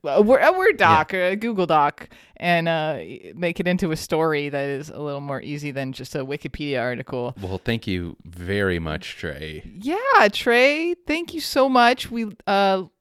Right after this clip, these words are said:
Speaker 1: love that you listen and that you, he, he's one of the, the listeners who
Speaker 2: Comments?
Speaker 1: talks.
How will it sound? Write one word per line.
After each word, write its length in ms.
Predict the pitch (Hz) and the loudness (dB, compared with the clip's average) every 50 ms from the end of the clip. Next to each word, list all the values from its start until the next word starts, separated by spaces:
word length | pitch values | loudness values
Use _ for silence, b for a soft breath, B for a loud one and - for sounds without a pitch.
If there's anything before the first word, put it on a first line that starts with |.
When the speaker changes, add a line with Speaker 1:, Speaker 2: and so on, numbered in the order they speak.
| _ - 180 175 | _ -20 -10 0
Speaker 1:
love 300 | 180 202 214 226 226 226 | 4 6 6 6 4 2
that 100 | 247 226 | -2 -2
you 160 | 214 214 196 | -2 -4 -2
listen 580 | 190 196 196 196 - 214 196 196 190 190 185 - | 0 0 0 0 -2 -2 -2 -2 -2 -2 -4 -4
and 680 | - 151 160 156 156 156 151 151 151 151 151 160 156 - | -6 -6 -4 -4 -4 -4 -6 -6 -8 -8 -8 -10 -8 -6
that 220 | 151 151 147 139 | -4 -4 -4 -4
you, 640 | 98 151 156 151 151 156 156 151 151 147 151 120 - - b b b | -6 -8 -6 -4 -4 -2 -2 -2 -4 -4 -6 -8 -10 -12 b b b
he, 160 | b - - - | b -20 -18 -10
he's 260 | - - 302 320 - | -2 -2 -2 -2 0
one 160 | 370 349 349 | 0 0 0
of 140 | 349 359 262 | 2 2 4
the, 520 | 254 240 226 214 208 190 180 165 156 - - _ | 4 4 6 6 6 6 6 4 2 -2 -4 _
the 220 | - - 190 196 180 | -14 -8 -4 -2 -2
listeners 520 | 170 165 156 - - 151 147 147 143 - | 0 -2 -2 -4 -6 -8 -6 -6 -8 -8
who 420 | - - 143 139 135 131 127 - - _ _ _ _ _ - | -8 -6 -6 -6 -6 -8 -8 -10 -14 _ _ _ _ _ -12
Speaker 2:
Comments? 520 | - 98 87 85 90 117 131 - - - _ _ _ _ - - | -10 -8 -8 -6 -8 -8 -10 -12 -20 -20 _ _ _ _ -8 -2
Speaker 1:
talks. 500 | 208 147 113 - - - - - - | 0 0 0 0 -4 -8 -14 -16 -16